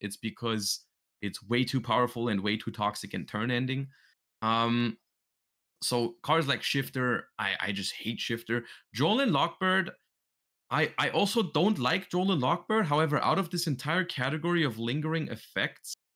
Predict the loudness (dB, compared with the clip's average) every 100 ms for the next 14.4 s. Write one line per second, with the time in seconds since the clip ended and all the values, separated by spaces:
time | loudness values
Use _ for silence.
0 | _ _ _ _ _ 0 4 2 0 -6
1 | -2 0 4 4 4 2 0 2 2 -2
2 | -10 -6 -2 0 0 0 -2 0 0 0
3 | 0 0 0 -2 -4 -10 -14 _ -8 -2
4 | -2 0 -2 -2 -4 -4 -4 -6 -4 -4
5 | -4 -4 -4 -4 -2 -4 -4 -6 -4 -4
6 | -4 -4 -2 -2 -2 -2 -4 -6 -6 -4
7 | -2 -2 -2 -6 -6 -4 -2 -2 -2 -8
8 | -20 _ _ -6 -2 0 0 0 -2 -2
9 | -4 -6 -4 -2 0 0 -2 -6 _ _
10 | -2 -2 -2 -2 -2 -2 -2 -2 -2 -4
11 | -4 -2 0 0 2 0 0 0 -2 -4
12 | -2 0 0 -2 -4 -4 -2 0 0 0
13 | 0 0 2 0 0 -2 -4 -6 -4 -2
14 | -2 -2 -4